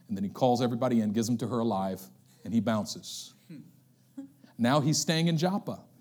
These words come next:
And while he's in Joppa, we go to chapter ten. Meanwhile, in Caesarea, there's a man named Cornelius. He's a centurion, which means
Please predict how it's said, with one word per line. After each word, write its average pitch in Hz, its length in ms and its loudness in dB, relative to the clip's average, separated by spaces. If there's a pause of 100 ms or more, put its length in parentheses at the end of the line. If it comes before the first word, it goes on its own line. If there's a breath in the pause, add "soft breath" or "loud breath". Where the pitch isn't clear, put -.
(1700 soft breath)
And 127 160 4
while 160 200 8
he's 208 200 8
in 190 120 6
Joppa, 156 540 0 (100)
we 117 120 -2
go 123 120 4
to 120 60 0
chapter 120 340 -4
ten. 127 480 0 (960 soft breath)
Meanwhile, 143 840 6 (100)
in 156 120 4
Caesarea, 202 840 4 (680 loud breath)
there's 156 160 4
a 151 60 4
man 151 200 4
named 160 160 4
Cornelius. 196 540 6
He's 139 140 4
a - 40 2
centurion, 156 600 4
which 123 200 0
means 156 560 4